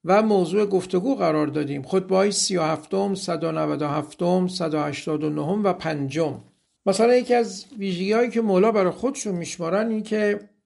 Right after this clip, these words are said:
من عامل به وظیفه‌ام در همه حالات هستم. یعنی علی علیه السلام فداکاری‌ها و رشادت‌های خودشون رو در زمان پیامبر گرامی اسلام به عنوان یک وظیفه یاد می‌کنن ازش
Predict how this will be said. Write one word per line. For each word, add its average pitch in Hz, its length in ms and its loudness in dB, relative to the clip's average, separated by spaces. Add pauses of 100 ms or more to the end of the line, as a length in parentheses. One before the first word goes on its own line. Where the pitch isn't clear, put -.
(260)
من 214 460 4 (180)
عامل 190 500 4
به 196 160 0
وظیفه‌ام 170 760 -2
در 180 220 0
همه 202 440 0
حالات 165 460 0
هستم. 127 460 -10 (640)
یعنی 180 180 4
علی 202 200 6
علیه 202 140 4
السلام 196 380 0
فداکاری‌ها 180 880 0
و 208 40 2
رشادت‌های 175 640 -2
خودشون 220 380 -4
رو 190 80 0
در 170 180 -2
زمان 170 440 0
پیامبر 180 520 0
گرامی 165 500 -2
اسلام 202 640 0 (160)
به 175 60 2
عنوان 185 260 4
یک 220 300 2
وظیفه 165 880 0 (320)
یاد 175 420 4
می‌کنن 160 420 -2
ازش 143 520 -8